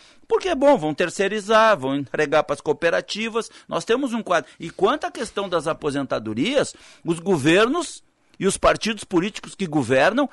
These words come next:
assumam a sua responsabilidade, deputado, porque o senhor tem razão no que diz. Agora, o senhor sabe que o Pedro Simão, que tá aí fazendo discurso, foi governador desse estado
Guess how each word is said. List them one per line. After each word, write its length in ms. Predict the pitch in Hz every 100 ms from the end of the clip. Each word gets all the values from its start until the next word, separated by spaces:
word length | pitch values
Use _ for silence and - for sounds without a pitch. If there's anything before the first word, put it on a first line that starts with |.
| -
assumam 720 | - 160 - 226 311 339 240
a 60 | 160
sua 260 | - 180
responsabilidade, 960 | 151 143 143 143 139 131 117 123 123 98
deputado, 400 | 101 - 98 95
porque 140 | -
o 60 | 139
senhor 260 | - 196
tem 220 | 208 214 254
razão 480 | 277 277 208 233
no 120 | 214 170
que 140 | 135
diz. 360 | 95 95 - - _ _ _ _ _ _ _ -
Agora, 380 | 143 143 160
o 40 | 139
senhor 180 | 156 139
sabe 500 | - 139 240 208 - _ _ _
que 80 | 190
o 60 |
Pedro 300 | 190 202 208
Simão, 360 | - 185 175 226
que 80 | -
tá 120 | 165
aí 60 | 175
fazendo 360 | 180 160 175
discurso, 640 | 135 123 - 185 269 - - -
foi 220 | - 196
governador 580 | 196 190 220 220 214 233
desse 240 | 220 214 190
estado 560 | - 185 233 339 254